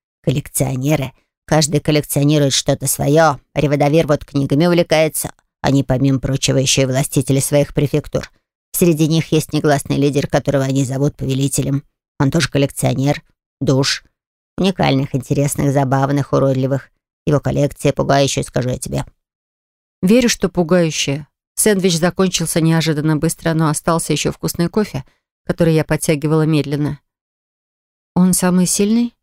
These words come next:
Speaker 1: «Не уверен»,
Speaker 2: пробормотал Альфи.
Speaker 1: «Никто не знает, кто из них самый сильный. Обычно в гонке выигрывает не самый сильный, а самый хитрый и коварный.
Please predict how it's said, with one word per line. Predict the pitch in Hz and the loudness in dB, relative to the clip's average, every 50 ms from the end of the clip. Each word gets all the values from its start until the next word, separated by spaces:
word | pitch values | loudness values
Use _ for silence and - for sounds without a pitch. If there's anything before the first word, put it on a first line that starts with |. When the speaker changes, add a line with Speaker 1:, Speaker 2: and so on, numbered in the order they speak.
| _ _ _ _ _ _ _ _ _ _ _ _ _ _ _ | _ _ _ _ _ _ _ _ _ _ _ _ _ _ _
Speaker 1:
«Не | - 113 131 147 160 | -8 -4 -2 -2 0
уверен», | 165 170 151 113 117 117 120 120 117 117 120 135 - _ _ _ _ _ _ _ | 0 0 0 0 0 -2 -2 -4 -4 -6 -8 -10 -12 _ _ _ _ _ _ _
Speaker 2:
пробормотал | - 190 165 185 180 180 185 180 - 185 175 170 - | 0 0 2 2 2 4 2 2 2 2 0 0 0
Альфи. | - 165 156 - - - 139 - - _ _ _ _ _ | 0 -2 -2 -2 -6 -10 -12 -12 -14 _ _ _ _ _
Speaker 1:
«Никто | 131 131 - - - 147 | -8 -8 -4 -2 0 0
не | 139 143 139 | 0 0 -2
знает, | 127 - 160 151 143 139 | -2 -2 -2 -2 -2 -2
кто | - - - 143 | -4 -4 -4 -4
из | 135 - | -2 -2
них | 151 143 - | -4 -6 -2
самый | - 147 147 139 139 | -2 -2 0 0 0
сильный. | 135 - - 143 135 131 135 | -2 0 0 0 0 0 0
Обычно | 139 139 143 - - - 139 | 0 0 -2 -2 -2 -4 -2
в | 139 | 0
гонке | 139 151 151 139 - - 135 | 0 0 0 0 -2 -2 0
выигрывает | 139 139 135 131 - 135 131 135 139 - _ | 2 2 2 2 2 2 2 2 0 0 _
не | - 139 | -4 -4
самый | - - - - 156 147 | -2 -2 -2 -2 -2 -2
сильный, | - - - 135 131 135 139 | -2 -2 -2 -2 0 -2 -2
а | |
самый | 131 - 151 151 147 139 | 0 0 0 0 0 0
хитрый | - - 156 - - - 170 | -2 -2 -4 -2 0 -2 -2
и | - | -2
коварный. | - 135 - 127 131 135 131 127 131 131 | -2 -4 -4 -4 -6 -6 -6 -6 -8 -8